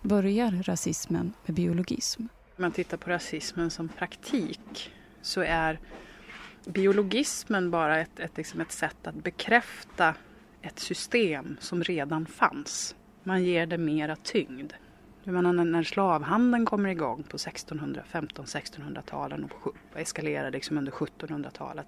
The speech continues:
Speaker 2: då finns inte den här biologiska rasismen. S-, alltså biologin som en legitimeringsgrund, men rasismen finns där. S-, sättet att se på svarta människor och legitimera slaveri, den finns där redan.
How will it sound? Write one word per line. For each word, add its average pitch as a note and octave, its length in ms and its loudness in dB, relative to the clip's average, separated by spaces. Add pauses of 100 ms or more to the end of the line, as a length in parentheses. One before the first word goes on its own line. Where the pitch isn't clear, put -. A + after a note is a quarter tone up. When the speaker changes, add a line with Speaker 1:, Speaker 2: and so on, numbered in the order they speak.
(760)
Speaker 2:
då G3 80 0
finns E3+ 440 0
inte A#3+ 240 4
den C#3 160 -4
här D#3 80 -4
biologiska D3 640 -4
rasismen. D#3 560 -6 (760)
S-, - 300 -4
alltså E3+ 200 -2
biologin D3+ 600 0
som D#3 200 0
en D#3 60 2
legitimeringsgrund, D#3+ 880 0
men D3+ 120 -2
rasismen G#3 600 -4
finns - 380 -14
där. - 200 -12
S-, - 300 -2
sättet - 440 -2
att G3+ 120 -8
se C#3+ 220 -6
på D#3 120 -10
svarta - 380 -6
människor E3+ 540 0
och D3+ 100 -4
legitimera D#3 680 -2
slaveri, E3+ 580 -2 (420)
den B3+ 140 4
finns C3+ 260 -4
där - 120 -2
redan. C3+ 260 -6